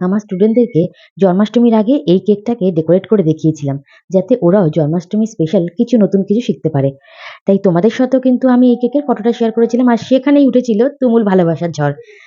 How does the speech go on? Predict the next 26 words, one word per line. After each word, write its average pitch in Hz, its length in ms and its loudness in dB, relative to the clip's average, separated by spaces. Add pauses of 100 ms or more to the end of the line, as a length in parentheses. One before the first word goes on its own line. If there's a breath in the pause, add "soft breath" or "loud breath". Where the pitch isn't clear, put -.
(120)
তোমরা 196 180 4
অনেকেই 214 340 2
আমাকে 233 220 -2
কমেন্ট 214 280 0
করেছিলে, 226 300 0
"দিদি, 202 380 0
এই 214 80 4
কেকের 233 240 2
ভিডিওটা 233 300 0
খুব 262 200 -2
তাড়াতাড়ি 170 340 0
আনো।" 143 140 -2 (140)
তখন 180 240 0
কিন্তু 262 260 2
তোমাদেরকে 254 460 2
কথা 214 180 -4
দিয়েছিলাম, 208 460 0
এই 185 140 2
কেকের 240 280 2
ভিডিওটা 240 360 2
ঠিকই 220 360 -2
আনবো। 147 280 -2 (440 loud breath)
তাই 180 100 2
জন্মাষ্টমীতে 226 640 2
এই 208 280 2
কেকের 254 280 0